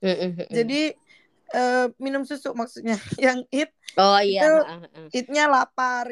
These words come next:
Speaker 2: gitu, lapar,
Speaker 1: Mhm, mhm.
Speaker 2: haus. Terus muncul ke atasnya, itu memunculkan egonya menangis, mengisap, minum.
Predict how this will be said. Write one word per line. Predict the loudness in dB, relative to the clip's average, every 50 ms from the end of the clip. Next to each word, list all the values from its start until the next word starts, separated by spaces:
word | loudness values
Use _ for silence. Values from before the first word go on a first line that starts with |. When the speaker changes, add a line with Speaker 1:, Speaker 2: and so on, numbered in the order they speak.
| -12
Speaker 2:
gitu, | -16 -18 -18 -18 -16 -14
lapar, | -12 -12 -10 -8 -6 -6 -6
Speaker 1:
Mhm, | -6 -8
mhm. | -8 -8
Speaker 2:
haus. | -8 -8 -8 -8 -10 -14 -12
Terus | -10 -10 -10 -10 _ _ _ _ _ _ _ _ -8
muncul | -8 -8 -8 -6 -4 -2 -2 -2 -2
ke | -4 -4 -2 0 -2 -2 -4
atasnya, | -12 -10 -6 -8 -8 -8 -8 -10 -8 -8 -6 -8 -8 -10 -12
itu | -16 -12 -10 -8
memunculkan | -6 -6 -6 -6 -8 -12 -10 -12 -12 -10 -8 -10 -8 -6
egonya | -8 -8 -6 -6 -8 -6 -6 -8 -8
menangis, | -8 -8 -8 -8 -10 -10 -10 -12 -10 -10 -10 -10 -10 -12 -12 -10
mengisap, | -8 -6 -8 -6 0 2 4 6 6 4 2
minum. | -2 -6 -4 -2 -2 -2 -2 -2 -4 -4 -8